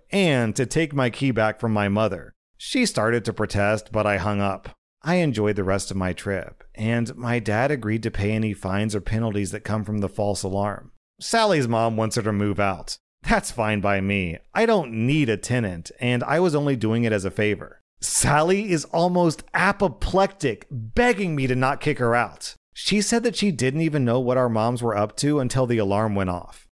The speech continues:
My mom is pissed that I wasn't available immediately to get them out of trouble, and she's furious that I won't give her back my key. She thinks that I did it on purpose. I'm not sure how she thinks that I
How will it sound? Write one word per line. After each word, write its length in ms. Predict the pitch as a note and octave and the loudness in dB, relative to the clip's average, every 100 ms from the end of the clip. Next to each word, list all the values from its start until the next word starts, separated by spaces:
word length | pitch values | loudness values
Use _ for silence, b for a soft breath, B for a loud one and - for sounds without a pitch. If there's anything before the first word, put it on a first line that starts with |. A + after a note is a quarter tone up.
| _ | _
My 240 | A3 A#3+ A#3+ | -2 2 2
mom 300 | E3+ D3+ B2+ | 2 0 -2
is 140 | A#2 | -4
pissed 400 | - - B2+ B2 | 0 2 2 2
that 100 | C#3 | 0
I 80 | A2+ | 2
wasn't 360 | G#2 A#2+ A#2+ | 2 0 0
available 460 | A2+ A2 G#2+ A2 A#2 | 0 2 2 2 0
immediately 520 | G#2+ G2 G2+ A#2+ A#2+ | 2 2 2 0 0
to 100 | G#2+ | 0
get 200 | F#2+ G#2 | 0 -2
them 120 | A2 | 0
out 140 | G2+ G#2 | 2 0
of 80 | G2 | 0
trouble, 520 | G2 G2+ A#2+ B2+ C3 | -2 0 2 0 0
and 260 | A#2 B2 B2+ | -2 -2 -2
she's 360 | B2 C#3+ C3+ - | -2 0 0 -2
furious 760 | - F3 A#3 G#3+ D3 B2 A2+ - | -4 0 4 4 4 2 0 0
that 120 | C3+ | 2
I 100 | B2 | 2
won't 260 | A#2+ B2+ | 2 0
give 120 | B2 A2+ | 0 -2
her 100 | G#2+ | 0
back 280 | A2 A2 | 0 0
my 160 | A2+ G2+ | 0 -2
key. 440 | - A2+ G2 D2 - _ _ | 0 -2 -2 -6 -18 _ _
She 280 | - B3+ A#3+ | -2 0 2
thinks 260 | B2+ B2+ | 0 0
that 140 | A#2+ A#2+ | 0 0
I 80 | |
did 180 | G#2 A2 | 0 0
it 140 | A2+ G#2+ | 0 0
on 160 | G#2 | -2
purpose. 560 | - G#2+ G#2 E2+ - - _ _ | 0 -2 -2 -8 -10 -12 _ _
I'm 260 | - C#3 G#3 | -4 0 2
not 160 | B3+ | 2
sure 220 | G3+ G#3+ F#3+ | 2 2 2
how 180 | F3 | 2
she 320 | D#3+ - F3 E3+ | 0 0 0 0
thinks 400 | C#3 C3 B2 - | 0 0 0 -2
that 240 | A2+ - - | -2 -2 0
I 480 | F3 F3+ A#2+ G2+ | 2 4 2 0